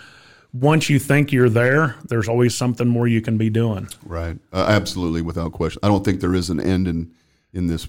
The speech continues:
Speaker 2: program. It's just a continuous effort to improve. If you're not improving, you're kind of falling back, probably.
Speaker 1: Yeah.
Speaker 2: In all likelihood. So, from an atti-, I mean, culture, could, could you equate culture to attitude to some degree, or just the,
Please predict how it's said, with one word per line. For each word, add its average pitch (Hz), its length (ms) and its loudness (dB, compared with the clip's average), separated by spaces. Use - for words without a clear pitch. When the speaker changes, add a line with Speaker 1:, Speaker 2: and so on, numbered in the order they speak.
Speaker 2:
program. 82 580 0
It's 82 160 -6
just 92 160 -6
a 92 60 -6
continuous 95 760 -2
effort 87 300 -4
to 95 100 -2
improve. 104 480 2
If 95 80 2
you're 101 100 2
not 104 160 4
improving, 104 380 2
you're 87 140 0
kind 98 180 -4
of 85 100 -6
falling 92 420 -2
back, 92 260 0
probably. 92 500 -4
Speaker 1:
Yeah. 107 200 -4
Speaker 2:
In 90 80 -4
all 85 100 2
likelihood. 87 680 0
So, 120 380 2
from 127 160 6
an 123 80 6
atti-, 131 340 2
I - 20 0
mean, 123 420 6
culture, 156 500 4
could, 127 340 -2
could 123 160 0
you 127 140 6
equate 110 540 0
culture 113 340 -2
to - 160 2
attitude 120 580 2
to 113 80 -4
some 117 240 0
degree, 113 580 0
or 82 640 0
just 117 220 -2
the, 101 100 2